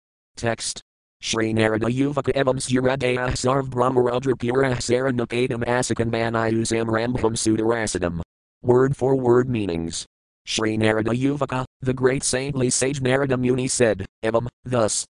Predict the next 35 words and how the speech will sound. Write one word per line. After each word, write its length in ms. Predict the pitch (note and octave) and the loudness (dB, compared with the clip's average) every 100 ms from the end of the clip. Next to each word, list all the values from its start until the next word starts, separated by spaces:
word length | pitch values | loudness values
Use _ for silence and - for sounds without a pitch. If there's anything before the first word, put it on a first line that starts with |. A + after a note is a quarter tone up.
| - | -6
Suradaya, 920 | - G#2+ G#2 G#2+ G#2 G#2 G#2 G#2 G#2 - - | -2 0 2 0 0 0 0 -2 -6 -8 -4
the 140 | G#2 | -4
groups 380 | A#2 C3 - - | -2 -4 -4 -2
of 180 | B2+ B2 | -2 -2
demigods, 640 | A2+ F#2+ F#2+ F#2+ F#2 - _ - | -2 0 0 -2 -2 -4 _ -4
Sarv, 320 | C3 C#3+ C#3 - F#2+ | -2 -2 -4 -6 0
all, 300 | F#2+ F#2+ - - | 2 2 -4 -12
Brahma 320 | A#2+ C3 C#3 | -2 0 2
Rudra 340 | B2 B2 C#3 C3 | 2 2 0 -2
Purah 460 | B2 B2 C#3+ B2+ | 0 0 0 0
Sara, 360 | B2 B2+ C3+ C3+ - | 0 0 0 -4 -8
represented 720 | - B2 A#2+ B2 A#2+ B2+ A#2+ B2 | 0 0 0 0 0 0 -2 0
by 160 | A#2+ | 2
Lord 340 | A#2+ B2 C#3 C3+ | 4 2 2 0
Brahma 360 | B2 B2+ A#2+ | 0 2 2
and 180 | A#2+ A#2+ | 0 0
Lord 300 | A#2+ B2 C#3 | 4 4 2
Shiva, 400 | C#3 A#2+ F2+ F2+ - - | -2 0 0 0 -4 -6
Nat, 220 | B2 C3 _ | -2 -2 _
not, 340 | A#2+ A#2+ G2 - - A2 | -4 -2 -2 -6 -8 -6
Apadam, 480 | - C3 C#3 C3 B2+ _ - | -2 -2 -2 -4 -8 _ -4
to 100 | A#2+ | 0
go 180 | A#2 | 0
before 380 | A#2+ A#2+ - A#2+ | 0 -2 -2 -2
the 100 | A#2+ | 0
Lord, 400 | A#2+ A2+ F2+ F2+ - - | 2 4 2 -2 -8 -6
Asakan, 420 | A2 A2 A2+ B2 B2+ _ | -4 -2 -2 -2 -6 _
able, 360 | F#2 F#2 F#2 F#2 _ G2+ | -2 0 0 -2 _ 0
Manayusam 800 | G2+ G2+ G2+ G2 G2+ G2+ G2+ G2+ | 0 0 0 2 0 0 -2 -2
Rambham, 480 | G2+ G2+ G2 G2 G2+ _ | -2 -2 -2 -2 -6 _
in 140 | G2+ G2 | -2 0
a 40 | |
completely 580 | G2 G2+ A#2+ B2+ B2+ A#2 | -2 -2 -2 -2 -2 -2
angry 340 | A#2+ B2+ A#2 | -2 -2 0
mood, 320 | A#2+ A2+ G2 | 2 4 4